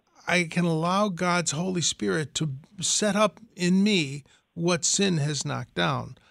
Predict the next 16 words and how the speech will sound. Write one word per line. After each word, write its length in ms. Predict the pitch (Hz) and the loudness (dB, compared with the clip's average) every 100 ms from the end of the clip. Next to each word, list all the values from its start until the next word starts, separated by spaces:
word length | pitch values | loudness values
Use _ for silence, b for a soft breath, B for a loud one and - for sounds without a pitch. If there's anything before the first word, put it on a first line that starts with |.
| _ _ _ _ | _ _ _ _
Uh, 220 | - 143 147 | -8 -6 -4
that's 300 | 147 147 - | -4 -4 -4
different 380 | - 202 214 190 | 0 0 2 2
than 160 | 196 | 2
the 80 | 180 | 2
forgiveness 580 | 170 165 202 214 208 - | 0 -2 0 2 2 0
of 140 | 160 | -2
sins. 440 | - 160 151 151 147 | -2 -2 -2 -4 -4
It 200 | 175 160 | -4 -2
is 220 | 156 143 | -2 -2
the 100 | 156 | -2
renewal 680 | 147 165 165 175 208 190 160 | 0 2 4 4 4 2 -2
of, 480 | 151 156 147 143 - - | -4 -4 -6 -10 -18 -8
of 300 | 156 143 135 | -6 -6 -6
the 80 | 135 | -2
soul 640 | - 226 226 135 131 131 | -2 0 -2 -2 -4 -10